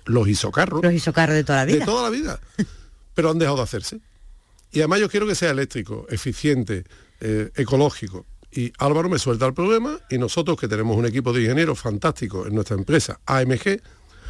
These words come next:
Speaker 1: <coughs> perdón.
Speaker 2: Nada.
Speaker 1: A M G es una empresa que está en Sevilla, que tiene más de quinientos puestos de empleo, treinta y dos o treinta y tres años de historia,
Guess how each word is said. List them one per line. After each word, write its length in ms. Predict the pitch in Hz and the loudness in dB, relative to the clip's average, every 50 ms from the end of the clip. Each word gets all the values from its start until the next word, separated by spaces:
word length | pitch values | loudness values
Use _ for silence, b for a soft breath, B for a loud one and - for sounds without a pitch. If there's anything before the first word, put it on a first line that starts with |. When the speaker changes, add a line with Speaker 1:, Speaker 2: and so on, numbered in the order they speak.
| B B B B B B B B B B B B B B - | B B B B B B B B B B B B B B 0
Speaker 1:
<coughs> 360 | - - - 226 202 - - - - _ - | 2 4 4 4 4 2 -2 -6 -14 _ -6
perdón. 280 | - 143 127 107 98 - - - - - | -4 -2 -2 -2 -4 -6 -10 -16 -20 -16
Speaker 2:
Nada. 240 | - 110 110 120 127 - - - - - - - - | -12 -10 -8 -8 -8 -10 -14 -14 -14 -16 -18 -6 -2
Speaker 1:
A 100 | 151 165 | 0 2
M 160 | 175 180 160 | 2 2 2
G 120 | - 180 | 2 2
es 100 | 185 190 | 2 2
una 140 | 165 165 143 | 2 2 0
empresa 360 | 135 120 131 165 - - 185 | 0 0 -2 -2 0 -2 -4
que 240 | 170 139 - 113 107 | -4 -4 -4 -4 -4
está 200 | 104 98 - 139 | -6 -4 -4 -4
en 80 | 123 101 | -4 -2
Sevilla, 460 | - 123 117 151 170 170 180 190 196 b b b b b b b b b b - | -2 0 0 2 2 2 2 0 0 b b b b b b b b b b -8
que 120 | - 113 | -8 -4
tiene 380 | 98 131 131 123 123 120 113 110 | -2 0 0 2 2 2 2 2
más 220 | 107 117 135 117 | 2 2 2 2
de 80 | 123 113 | 0 0
quinientos 320 | 104 113 113 117 101 107 | 0 0 0 0 0 -2
puestos 300 | - - 117 - 117 110 | -2 -2 -4 -2 -2 -2
de 40 | 104 | -2
empleo, 380 | 104 101 135 147 160 170 170 170 | -2 0 2 2 4 4 2 0
treinta 340 | - 131 127 117 113 117 | -2 -2 -2 -2 0 -2
y 40 | 104 | 0
dos 260 | 104 117 123 127 131 - - | 0 0 0 -2 -4 -6 -8
o 80 | 107 | -8
treinta 260 | - 113 104 101 104 | -4 -4 -4 -2 -4
y 40 | 101 | -4
tres 200 | - 131 131 104 | -2 0 0 2
años 220 | 113 113 110 98 95 | 2 2 0 0 -2
de 80 | 98 | -2
historia, 400 | 90 - 160 165 160 165 165 165 | 2 4 4 4 4 2 2 0